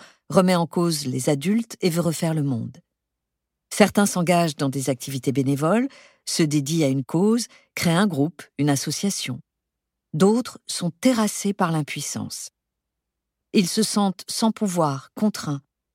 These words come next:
d'autant plus s'ils sont en difficulté dans leurs études. La vulnérabilité au stress étant maximale, la pression scolaire peut être extrêmement mal vécue.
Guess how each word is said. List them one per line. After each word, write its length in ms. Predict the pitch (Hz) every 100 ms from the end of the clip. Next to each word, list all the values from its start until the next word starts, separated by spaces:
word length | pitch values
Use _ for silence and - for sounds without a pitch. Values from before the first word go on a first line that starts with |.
| _ -
d'autant 280 | 226 240 220
plus 260 | 233 269
s'ils 280 | - - 196
sont 260 | - 208 196
en 80 |
difficulté 640 | 170 185 214 - 170 180 143
dans 120 | 135
leurs 260 | 139 131
études. 360 | 131 - 127 123 - _ _ _ _ _ _ _ _ -
La 100 | 139
vulnérabilité 800 | 160 170 165 156 160 160 - 190
au 80 |
stress 420 | 151 - 196 180 127
étant 180 | -
maximale, 580 | 135 139 - 143 165 202 180 - _ _ -
la 100 | 180
pression 320 | - 196 214
scolaire 460 | - 185 180 196 -
peut 100 | 175
être 220 | 170 - -
extrêmement 640 | 226 - 202 180 170 160
mal 180 | 156 139
vécue. 460 | 139 131 - 135